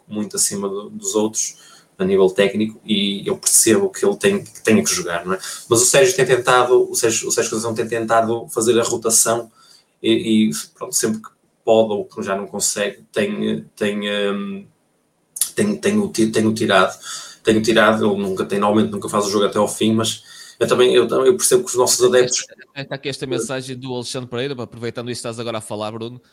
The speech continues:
Speaker 2: O Alexandre Pereira que diz: "Sérgio é excelente enquanto gestor humano e tecnicamente, mas é urgente que comece a gerir o esforço do jogador-chave da equipa.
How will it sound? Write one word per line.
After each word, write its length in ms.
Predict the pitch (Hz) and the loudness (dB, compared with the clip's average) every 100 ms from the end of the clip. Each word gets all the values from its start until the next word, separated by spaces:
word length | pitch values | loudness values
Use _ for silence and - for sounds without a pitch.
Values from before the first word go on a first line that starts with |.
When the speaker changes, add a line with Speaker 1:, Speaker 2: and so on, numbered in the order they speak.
| _ _ - | _ _ -12
Speaker 2:
O 200 | 113 117 | -8 -6
Alexandre 300 | 117 131 120 | -6 -6 -6
Pereira 220 | 127 123 | -6 -6
que 80 | 123 | -6
diz: 220 | 120 - | -6 -4
"Sérgio 240 | 143 143 | -6 -4
é 20 | |
excelente 400 | 139 - 139 139 | -6 -6 -6 -6
enquanto 320 | 143 147 139 139 | -8 -6 -8 -10
gestor 320 | 131 147 135 | -10 -6 -4
humano 340 | 131 143 160 | -4 -6 -8
e 60 | 147 | -8
tecnicamente, 720 | 151 143 127 135 127 147 147 | -8 -10 -8 -8 -8 -8 -10
mas 200 | 135 131 | -10 -6
é 100 | 147 | -4
urgente 380 | 139 127 151 147 | -4 -6 -8 -10
que 80 | 143 | -14
comece 440 | 131 139 143 139 | -8 -6 -6 -8
a 40 | |
gerir 220 | 123 135 135 | -8 -8 -8
o 40 | |
esforço 340 | 123 - 147 | -10 -10 -10
do 60 | - | -10
jogador-chave 680 | 139 135 131 - 143 139 127 | -8 -6 -6 -6 -8 -8 -8
da 80 | 139 | -10
equipa. 480 | 135 117 104 90 | -10 -12 -10 -14